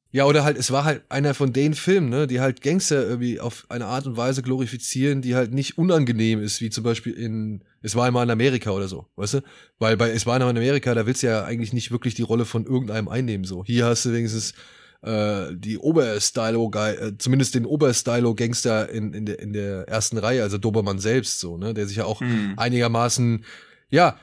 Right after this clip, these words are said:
Speaker 1: man muss es ja mal sagen, ne, äh, sexuell offen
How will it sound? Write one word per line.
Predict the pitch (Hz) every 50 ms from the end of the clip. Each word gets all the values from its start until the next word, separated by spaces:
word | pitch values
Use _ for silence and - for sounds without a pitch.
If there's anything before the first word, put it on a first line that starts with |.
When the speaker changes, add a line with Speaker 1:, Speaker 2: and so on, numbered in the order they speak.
| _ _ -
Speaker 1:
man | 139 143
muss | 156 147 -
es | -
ja | 135
mal | 120 113 107
sagen, | 110 160 190 202 135 113
ne, | 117 127 160 160 - _ _ _ _ _ -
äh, | - 131 127 123 120 120
sexuell | 107 101 147 147 - - 156 139 135 139 135 131 131 123 117 - _ _
offen | - 139 139 - 208 214 240 254